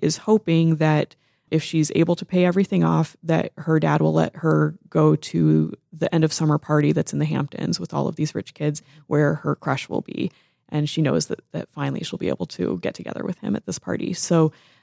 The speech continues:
as soon as she starts working, she meets a handsome and charming young man, uh, named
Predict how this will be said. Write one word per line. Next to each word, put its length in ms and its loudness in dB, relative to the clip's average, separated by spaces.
as 100 4
soon 160 6
as 80 4
she 100 2
starts 300 0
working, 360 2
she 200 0
meets 560 4
a 380 4
handsome 420 0
and 100 4
charming 380 2
young 180 4
man, 380 4
uh, 200 2
named 560 2